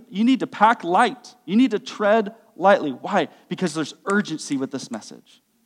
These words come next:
Don't settle in. Keep moving. You got people to bless. This is the, this is the imagery behind the, the, the anointing of oil that we're bestowing blessing upon other people.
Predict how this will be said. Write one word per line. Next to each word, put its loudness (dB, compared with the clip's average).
Don't 4
settle 4
in. -2
Keep -2
moving. -2
You -4
got 0
people -2
to -4
bless. 2
This -6
is -8
the, -14
this 2
is 0
the -4
imagery 4
behind 2
the, -2
the, 2
the 2
anointing 4
of 0
oil 6
that 0
we're 2
bestowing 0
blessing 4
upon 0
other 0
people. -6